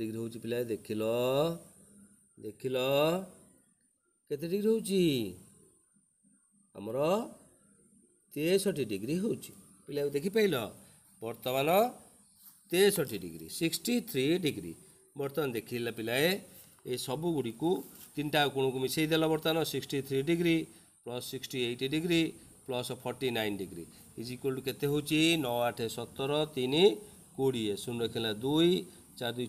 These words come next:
ଛଅ, ଛଅ ବାର, ଛଅ ଅଠର। ଆଚ୍ଛା ପିଲା, ବର୍ତ୍ତମାନ ଜାଣିଲେ ତ ଚିତ୍ର ନମ୍ବର ଏକରେ ଏ, ଏ ବି ସି ତ୍ରିଭୁଜର, ଚିତ୍ର ନମ୍ବର ଏକରେ ଏ ବି ସି ତ୍ରିଭୁଜର ଏ କୋଣ ପରିମାଣ ପ୍ଲସ୍ ବି କୋଣ ପରିମାଣ ପ୍ଲସ୍ ସି କୋଣ ପରିମାଣ କେତେ ଡିଗ୍ରୀ ହେଲା? ଶହେ ଅଶୀ ଡିଗ୍ରୀ। ବର୍ତ୍ତମାନ ଦେଖିବା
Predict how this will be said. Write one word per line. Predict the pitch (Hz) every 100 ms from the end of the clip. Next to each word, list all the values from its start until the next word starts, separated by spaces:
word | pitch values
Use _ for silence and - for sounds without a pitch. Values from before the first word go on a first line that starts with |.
| -
ଛଅ, | 147 160 165 160
ଛଅ | 123 107
ବାର, | 110 139 170 170
ଛଅ | 127 131 202 - - - - 123
ଅଠର। | 120 123 107 101 - - 117
ଆଚ୍ଛା | - -
ପିଲା, | 113 135 135 - - 127
ବର୍ତ୍ତମାନ | 113 131 127
ଜାଣିଲେ | 131 160 180 196
ତ | 180
ଚିତ୍ର | 123 107 127
ନମ୍ବର | 120 123 123 175
ଏକରେ | 185 180 170 - - - - - - - -
ଏ, | 131 143 - -
ଏ | 151
ବି | 175 185
ସି | 208
ତ୍ରିଭୁଜର, | 147 139 139 135 147 175
ଚିତ୍ର | 165 139 131
ନମ୍ବର | 123 131 165
ଏକରେ | 170 180 139
ଏ |
ବି | 139
ସି | -
ତ୍ରିଭୁଜର | 131 127 131
ଏ | 139
କୋଣ | 165 170
ପରିମାଣ | 180 190 185
ପ୍ଲସ୍ | 151 127
ବି | 123 135
କୋଣ | 160 165
ପରିମାଣ | 190 170
ପ୍ଲସ୍ | 135 -
ସି | 107
କୋଣ | 117 107
ପରିମାଣ | 120 131
କେତେ | 165 208
ଡିଗ୍ରୀ | 247 202
ହେଲା? | 123 90 - - _
ଶହେ | - 110 185 247 - - 135
ଅଶୀ | 151 160 113
ଡିଗ୍ରୀ। | 80 82 - - 156
ବର୍ତ୍ତମାନ | 165 220 214
ଦେଖିବା | 156 151